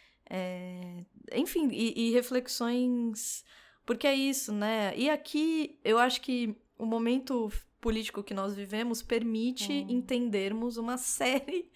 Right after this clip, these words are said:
Speaker 1: de nuances do livro. Porque tem, por exemplo, a, a influência religiosa. Tor-,
Speaker 2: É.
Speaker 1: torpe, mas ao mesmo tempo muito teológica. Quando ele
Speaker 2: Uhum.
Speaker 1: conversa com o, o, aquele tio dele.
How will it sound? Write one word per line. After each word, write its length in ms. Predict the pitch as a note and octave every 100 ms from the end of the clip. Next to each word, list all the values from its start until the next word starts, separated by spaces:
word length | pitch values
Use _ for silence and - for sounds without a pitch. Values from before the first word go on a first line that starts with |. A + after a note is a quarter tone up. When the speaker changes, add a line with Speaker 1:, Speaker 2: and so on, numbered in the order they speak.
| - - - -
Speaker 1:
de 180 | G3+ C#4+
nuances 640 | D#4 B3+ A#3 A#3+ - G3
do 120 | G3
livro. 400 | G3+ F3+ E3+ E3+
Porque 340 | E3 G3+ - G#3+
tem, 280 | A3 A#3+ B3+
por 140 | A#3
exemplo, 380 | A3 G#3+ G#3 G#3
a, 260 | G3+ G3+ G3+ - - _ -
a 100 | G3+
influência 840 | G#3 - G#3+ G3+ A3+ - A3 G#3+
religiosa. 880 | G#3 A3 G#3+ A3+ G3+ F#3+ F#3+ E3+ E3+ - _ _ _ _ _ _ -
Tor-, 280 | - G#3+ A3
Speaker 2:
É. 40 | - -
Speaker 1:
torpe, 640 | A#3 A#3 A3+ - F#3+ F3 F#3+
mas 200 | G3+ G3+
ao 60 | A3
mesmo 280 | A3+ A3+ A#3
tempo 340 | A#3 A#3 A#3+
muito 280 | A3 A#3+ C4
teológica. 960 | C4+ B3 B3 G3+ F#3+ F#3+ F3+ - E3 E3 - - - - -
Quando 240 | - G#3+ G#3
ele 100 | G#3
Speaker 2:
Uhum. 60 |
Speaker 1:
conversa 560 | A3+ G#3+ G3 G3 G3 G#3
com 640 | - G3+ G3+ G3 G3 G3 - - - -
o, 160 | G3 G3
o, 420 | - F#3 E3+ - - - - - - -
aquele 340 | F#3 - G3+
tio 380 | - - C#4+ C#4
dele. 500 | G3 D#4 D#4+ E3+